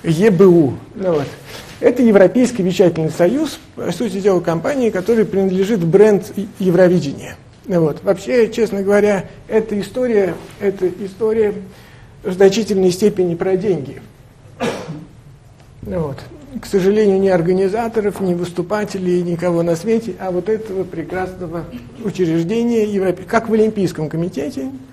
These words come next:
Понятно, что всё, что там можно и нельзя заработать, зарабатывает Олимпийский комитет, а не страна. Все остальные здесь в накладе. Вот. В данном случае есть И Б У. Вот, которая,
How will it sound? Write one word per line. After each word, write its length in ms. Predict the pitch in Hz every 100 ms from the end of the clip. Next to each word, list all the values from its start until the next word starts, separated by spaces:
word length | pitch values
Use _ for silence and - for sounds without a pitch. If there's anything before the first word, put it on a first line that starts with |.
| - - - - -
Понятно, 400 | 185 185 160 165
что 140 | 160
всё, 260 | 160 202 180
что 240 | 165 160
там 260 | 147 160 151 160
можно 400 | 180 185 180 160
и 100 | 165
нельзя 380 | 170 175 170 170
заработать, 500 | 160 165 165 247 240
зарабатывает 520 | 190 175 175 170 165
Олимпийский 480 | 170 175 170 160 170
комитет, 480 | 170 160 160 220 240 - - -
а 160 | 165 190
не 280 | 170 175 175
страна. 540 | 175 175 160 151 139 139 - - - -
Все 200 | - 196 190 -
остальные 600 | 165 - 170 185 208 180 -
здесь 220 | 170 170
в 60 | 165
накладе. 480 | 170 - 123 127 117 - - - - -
Вот. 280 | 196 175 170
В 80 | 175
данном 280 | 240 277
случае 400 | 233 247 226 214
есть 360 | 170 208 - -
И 80 | 190
Б 140 | 165
У. 60 | 139 - - - - - -
Вот, 220 | 190 175
которая, 640 | - 180 254 330 294 277